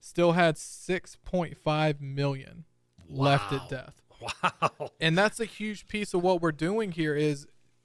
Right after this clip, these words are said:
Speaker 1: just because account balances may not be what they used to be,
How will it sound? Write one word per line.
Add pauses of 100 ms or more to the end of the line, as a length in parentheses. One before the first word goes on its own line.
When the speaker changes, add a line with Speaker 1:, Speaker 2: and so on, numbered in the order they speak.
(120)
Speaker 1:
just
because
account
balances
may
not
be
what
they
used
to
be,